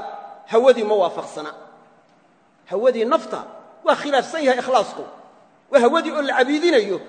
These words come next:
oo waxaanu rabin lagu doonayo. Nafti muuqashiya magac bay rabtaa. Dee maahmaahada Soomaaliyeed aad bay ugu badan tahay, soo maaha waxyaalaha muuqashada iyo magaca iyo ku saabsan. Ya, saddex baa rag ugu liita.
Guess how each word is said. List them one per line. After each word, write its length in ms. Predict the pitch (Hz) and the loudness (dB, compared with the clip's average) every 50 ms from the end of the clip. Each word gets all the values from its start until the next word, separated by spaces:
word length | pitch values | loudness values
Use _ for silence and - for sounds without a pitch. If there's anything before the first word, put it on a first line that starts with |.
| - - - - - _ _ _ _ _ _ _ | -20 -20 -20 -20 -20 _ _ _ _ _ _ _
oo 100 | 262 269 320 | 2 4 4
waxaanu 420 | 359 349 269 339 359 370 359 285 | 4 4 4 0 2 2 2 4
rabin 220 | 285 277 320 339 302 | 4 4 4 2 -2
lagu 160 | 302 311 330 | -4 -6 -4
doonayo. 400 | 262 269 233 220 180 143 120 110 - - - - - _ _ _ _ _ _ _ _ _ _ | 0 0 0 0 0 -4 -10 -14 -18 -20 -20 -20 -20 _ _ _ _ _ _ _ _ _ _
Nafti 260 | 240 247 - - 247 | -8 -8 -6 -4 -6
muuqashiya 520 | 240 254 277 285 - 269 262 - 311 311 277 | -4 -2 -4 0 0 -2 -2 0 0 0 2
magac 260 | 277 277 262 226 220 | 2 2 0 2 0
bay 120 | 247 226 | 0 0
rabtaa. 380 | 196 196 - - 165 143 120 - - - - - - - - _ _ _ _ _ _ _ _ _ _ | 0 0 -4 -4 -6 -6 -8 -8 -12 -18 -20 -20 -20 -20 -20 _ _ _ _ _ _ _ _ _ _
Dee 80 | - 175 | -12 -8
maahmaahada 540 | 170 175 175 180 190 190 202 254 262 226 196 | -6 -6 -6 -4 -2 0 2 2 2 0 -2
Soomaaliyeed 480 | - 196 202 202 202 202 226 247 247 | -4 -6 -6 -4 0 2 2 2 4
aad 200 | 247 240 254 - | 2 0 0 0
bay 100 | 214 226 226 | 0 -2 -2
ugu 120 | 226 254 | -2 -4
badan 240 | 220 220 220 247 233 | -6 -4 -4 -4 -6
tahay, 160 | 226 202 180 | -6 -8 -8
soo 160 | - - 208 | -6 -8 -8
maaha 220 | 226 240 226 196 196 | -4 -2 0 0 0
waxyaalaha 440 | 196 185 185 196 220 233 226 208 196 | 0 -2 -2 0 2 2 2 2 -2
muuqashada 580 | 202 190 196 - - 185 - - 240 220 190 | -4 -8 -8 -6 -6 -6 -4 -4 -4 -4 -4
iyo 180 | 165 175 170 175 | -8 -8 -10 -8
magaca 360 | 190 233 247 220 180 151 170 | -6 -4 -4 -4 -4 -4 -6
iyo 140 | 175 185 202 | -6 -6 -8
ku 100 | 196 220 | -10 -10
saabsan. 360 | 185 - 139 - - - - - _ _ _ _ _ _ _ _ _ _ _ _ _ _ _ _ _ _ _ | -10 -10 -12 -12 -12 -18 -20 -20 _ _ _ _ _ _ _ _ _ _ _ _ _ _ _ _ _ _ _
Ya, 140 | - 190 180 143 - - - - - - - | -2 0 0 0 -2 -6 -12 -16 -18 -20 -10
saddex 300 | - 220 202 - 180 175 | -10 -8 -6 -4 -4 -2
baa 120 | 196 190 | 0 0
rag 140 | 185 208 190 | 0 -2 -4
ugu 120 | 190 170 185 | -6 -12 -12
liita. 320 | 175 151 143 - - 123 | -12 -14 -14 -12 -14 -14